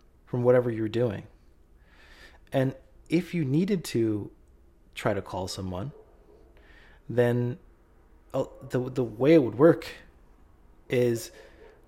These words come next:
you would be at a store, or maybe you're at an office space or something, and you could ask the person, like, "Hey, can I use your phone? I gotta make a call. I'm trying to get a hold of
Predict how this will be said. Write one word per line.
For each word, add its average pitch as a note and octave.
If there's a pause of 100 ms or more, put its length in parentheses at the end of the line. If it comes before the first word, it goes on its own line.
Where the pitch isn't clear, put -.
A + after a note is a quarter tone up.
(640)
you B2
would A#2+
be B2
at A2+
a A2
store, D#3
or -
maybe A2+
you're A2+
at A2
an A2 (300)
office C#3
space C3+
or B2+
something, C3+
and A#2+
you A2+
could C3
ask D3+
the A#2+
person, A2 (560)
like, -
"Hey, C#3
can B2+
I C3+
use D3
your C3
phone? C#3+
I A2+
gotta A2+
make A2
a A2
call. A2
I'm G#2
trying A2+
to A2
get G#2+
a -
hold G#2
of F#2+